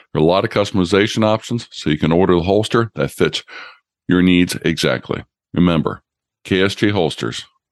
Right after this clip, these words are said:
We bring this podcast to support the industry, the Second Amendment, and most importantly,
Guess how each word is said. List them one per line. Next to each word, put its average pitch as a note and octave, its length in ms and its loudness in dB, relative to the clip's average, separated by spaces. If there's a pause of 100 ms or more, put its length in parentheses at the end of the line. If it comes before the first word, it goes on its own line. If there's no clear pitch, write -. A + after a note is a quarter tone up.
(380)
We A2 80 0
bring A2+ 220 2
this G2+ 100 0
podcast A2+ 300 -2
to G2 160 0
support - 320 -2
the F#2+ 60 -4
industry, E2+ 440 -4 (160)
the F#2+ 120 0
Second G2 320 0
Amendment, G2+ 360 2 (140)
and E2+ 100 -2
most A2 220 0
importantly, G2 480 -2